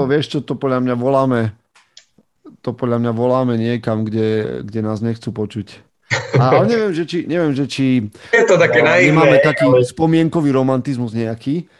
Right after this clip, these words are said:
Speaker 1: No, neviem, či toto boli témy, ktoré ľudia čakali v Bratstvo Records, ale máme aj otázky, samozrejme, hoci na-, je za nami polovica nahrávania. <laughs> Ale, ale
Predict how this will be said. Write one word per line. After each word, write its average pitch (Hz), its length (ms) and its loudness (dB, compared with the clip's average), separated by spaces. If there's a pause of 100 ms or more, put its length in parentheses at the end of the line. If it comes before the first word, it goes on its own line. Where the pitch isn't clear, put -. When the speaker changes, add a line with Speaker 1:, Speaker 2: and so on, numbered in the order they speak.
(260)
Speaker 1:
No, 175 400 -2
neviem, 214 300 -2
či 190 80 -2
toto 180 240 0
boli 180 180 2
témy, 175 320 0
ktoré 156 300 -2
ľudia 156 240 0
čakali 151 400 -4
v - 20 -6
Bratstvo 156 400 -2
Records, 160 380 -4
ale 143 180 0
máme 175 240 2
aj 143 140 2
otázky, 170 320 -2
samozrejme, 120 480 -2
hoci 131 240 -2
na-, 143 240 -2
je 147 180 0
za 143 140 0
nami 156 180 0
polovica 143 420 -2
nahrávania. 123 680 0 (880)
<laughs> - 800 -16
Ale, 139 400 -2 (380)
ale 135 380 0